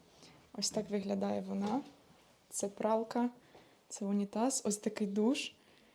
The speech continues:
І так багато дзеркал. Круто. Зараз тут прибиральниця, вона прибирається. І так виглядає ця кухня, я просто в шоці. Тут хтось варить що? Бурячки. Ось такий холодильник.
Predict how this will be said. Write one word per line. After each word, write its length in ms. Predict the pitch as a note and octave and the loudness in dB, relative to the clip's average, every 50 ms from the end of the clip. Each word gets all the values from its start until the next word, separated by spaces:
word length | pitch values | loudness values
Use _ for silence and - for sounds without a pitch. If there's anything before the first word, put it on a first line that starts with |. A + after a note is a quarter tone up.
| - - _ _ _ _ _ _ - - - - - - | -20 -20 _ _ _ _ _ _ -20 -20 -20 -20 -12 -10
І 40 | G#3 | -6
так 200 | G#3 - G#3 G3+ | -2 0 0 0
багато 360 | F#3+ G3 F#3+ G3 G3 - G3 | 0 0 -2 -2 -2 -2 -4
дзеркал. 460 | F#3+ G3+ G3 G3 - - - - G#3 G3 - - - - - - - - - - - - - - - | -4 -2 -4 -4 -4 -4 -4 -4 -6 -8 -10 -18 -20 -20 -20 -20 -20 -20 -20 -20 -20 -20 -20 -20 -14
Круто. 380 | - - G3+ G3 G3 - G#3 F#3 - - - - - - - - - - - - - - - - | -10 -8 -8 -8 -8 -8 -10 -12 -12 -16 -20 -20 -20 -20 -20 -20 -20 -20 -20 -20 -20 -20 -14 -12
Зараз 280 | - G#3 G#3+ G3+ G#3 G#3 | -4 0 0 0 2 2
тут 160 | - A3 - | 0 -2 0
прибиральниця, 680 | A3+ G#3 F#3+ F#3 G3 G3 G3 G3 G3+ B3+ - - - B3 | 0 -2 -2 -2 -2 -2 -2 0 0 0 -2 -2 -4 -4
вона 220 | G#3 G#3 G#3 G3+ G3+ - | -2 -2 -2 -2 -2 -4
прибирається. 720 | - G3+ F#3 G3+ G3 G3 G3+ G3 A3 A#3+ - - - C#4+ - - | -2 -2 -2 -2 -2 0 0 0 -2 -2 -4 -4 -6 -6 -4 -6
І 40 | G#3+ | -4
так 240 | - - A#3 A3 A3 | 4 4 4 6 6
виглядає 380 | A3+ G#3+ A#3 G#3 A3 A#3 C4 | 8 8 8 10 10 8 8
ця 200 | C4 - - E4+ | 8 8 4 4
кухня, 480 | E4+ - - D4+ D4+ D4 - - C#4 C4+ | 4 6 6 6 8 8 6 6 6 8
я 140 | C4 C4 C4 | 8 6 6
просто 400 | - - D4 C#4+ - - D4+ D#4 | 4 2 2 2 2 0 0 0
в 20 | - | 0
шоці. 500 | - - - C4+ A#3+ A#3 A#3+ - A#3 A3 - - - - - - - - - - - - - | -2 2 4 6 6 6 4 2 0 -2 -2 -8 -14 -16 -18 -20 -20 -20 -20 -20 -20 -8 -4
Тут 180 | A#3+ A#3 - | -2 -2 -2
хтось 320 | - - - A3+ - - G#3+ | -2 -2 2 2 2 4 4
варить 340 | G#3+ A3 A3 A3+ A3 A3 | 6 6 6 6 6 4
що? 440 | - - - - - - C4 D4 E4+ - - - - - - - - - - | 4 2 2 2 4 6 6 6 4 2 -4 -12 -20 -20 -20 -20 -20 -2 6
Бурячки. 960 | B3 A3+ A3+ A#3+ B3 B3+ B3+ B3 - - - - - G#3+ G#3 G3+ G3+ G3+ G3 - - - - - - - - - - - - - - - - | 6 8 10 10 10 10 8 6 4 0 0 0 0 2 4 4 4 4 2 -2 -8 -18 -20 -20 -20 -20 -20 -20 -20 -20 -20 -20 -20 -14 -8
Ось 140 | - G#3 - | -6 -6 -6
такий 300 | - - A3+ A3 - A3+ | -4 -6 -4 -2 0 -2
холодильник. 840 | A3 - A3 G#3 G#3 G3 F#3+ G3+ G3+ G3 G3+ G#3 A#3+ D4+ - - | 0 0 0 0 2 2 2 2 4 4 4 4 4 4 2 -2